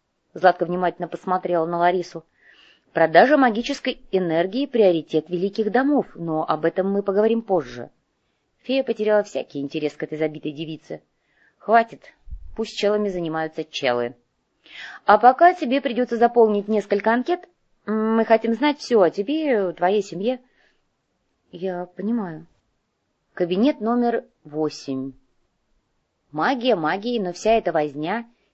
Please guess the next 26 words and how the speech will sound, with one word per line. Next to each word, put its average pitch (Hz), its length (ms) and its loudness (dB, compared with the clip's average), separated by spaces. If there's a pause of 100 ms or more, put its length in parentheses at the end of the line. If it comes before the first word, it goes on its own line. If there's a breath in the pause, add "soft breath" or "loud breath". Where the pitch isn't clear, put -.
сильно 262 380 0
напоминала 214 540 0
заурядный 180 540 2
приём 156 340 -2
на 151 80 -2
работу. 139 480 -6 (600 soft breath)
В - 80 -20
кабинете 208 440 0
номер 311 260 4
восемь 147 600 -4 (180)
Ларису 202 400 -2
встретили 226 380 -4
уже 196 200 0
привычный 170 460 -6
чёрный 143 340 -4
стол, 220 400 -2
зелёное 151 440 -6
кожаное 127 440 -8
кресло, 208 640 0
четыре 139 380 -10
кактуса 240 640 2
на 226 100 -2
подоконнике 196 640 0
и 180 60 -4
полная 349 380 0
старушка 254 580 0